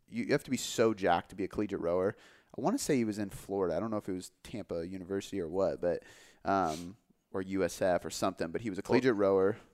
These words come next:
Speaker 1: and, uh, then he went on to train, um, Olympic swimmers. He trained some N F L people. He does a lot of rehab stuff. I watched him take somebody who had, he was in a race car driving accident.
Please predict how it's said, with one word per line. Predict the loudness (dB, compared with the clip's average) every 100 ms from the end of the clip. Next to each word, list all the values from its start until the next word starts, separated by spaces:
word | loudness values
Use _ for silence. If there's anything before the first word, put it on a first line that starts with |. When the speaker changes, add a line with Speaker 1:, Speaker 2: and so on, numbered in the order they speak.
| _ -10
Speaker 1:
and, | -4 -2 -2 -4 -6 -12 -10 0
uh, | 0 2
then | -2 -2
he | -2
went | 0 2
on | 2 0
to | -4 -6 -6
train, | -6 -4 -4 -4 -6 -10 -20 -20 -20 _ -4
um, | -2 -2 -6 -10 -16 -20 _ _ _ -16 -6 0
Olympic | 2 2 -4
swimmers. | -4 -6 -4 -4 -6 -10 -16
He | -12 -10
trained | -6 -4 -4 -6 -6
some | -8 -2
N | -2
F | 2
L | 0
people. | 0 -2 -2 -4 -4 -10 -20 -20 _
He | -4
does | 4 6 6
a | 4
lot | 4 4
of | 2
rehab | 2 2 0
stuff. | -2 4
I | 4
watched | 6 6 6 0
him | -4 -4 -6 -12 _ _
take | 0 2 2
somebody | 0 4 4
who | 2 2
had, | 2 2 -4
he | -6
was | -4
in | 0
a | 0 0 -2
race | 0 0
car | 4 2
driving | 4 0 0
accident. | -8 -8 -8 -10